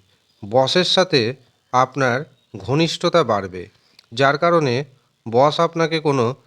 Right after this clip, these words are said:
অতিরিক্ত দায়িত্ব দিতে পারে। আর এই অতিরিক্ত দায়িত্বের কারণে আপনার চাপ বাড়বে। কিন্তু মনে রাখবেন, আপনি যদি এই অতিরিক্ত দায়িত্ব ঠিকঠাক মতো করতে পারেন, তবে ভবিষ্যতের জন্য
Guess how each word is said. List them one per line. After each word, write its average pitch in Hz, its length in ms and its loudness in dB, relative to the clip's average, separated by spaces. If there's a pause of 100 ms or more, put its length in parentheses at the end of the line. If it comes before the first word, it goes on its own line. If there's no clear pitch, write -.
(260)
অতিরিক্ত 175 580 -2
দায়িত্ব 120 440 0
দিতে 120 240 -4
পারে। 92 240 -6 (440)
আর 139 120 2 (140)
এই 160 240 2
অতিরিক্ত 170 500 -2
দায়িত্বের 143 460 0
কারণে 147 360 2 (400)
আপনার 123 380 0
চাপ 123 300 2
বাড়বে। 95 320 -4 (500)
কিন্তু 170 260 -2
মনে 117 240 2
রাখবেন, 110 380 0 (400)
আপনি 139 320 0
যদি 180 240 -2
এই 156 200 4
অতিরিক্ত 156 520 -2
দায়িত্ব 127 400 0 (600)
ঠিকঠাক 180 480 0
মতো 156 220 0
করতে 131 360 -4
পারেন, 101 280 -2 (500)
তবে 120 260 2 (460)
ভবিষ্যতের 151 680 -2
জন্য 135 240 2